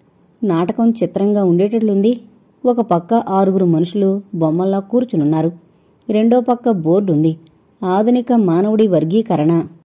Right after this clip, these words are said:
ఆ ఆరుగురు ఎందుకలా రాళ్లలా కూర్చున్నారు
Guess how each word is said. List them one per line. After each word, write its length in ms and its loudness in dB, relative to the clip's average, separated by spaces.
ఆ 260 2
ఆరుగురు 540 2
ఎందుకలా 520 2
రాళ్లలా 440 0
కూర్చున్నారు 720 0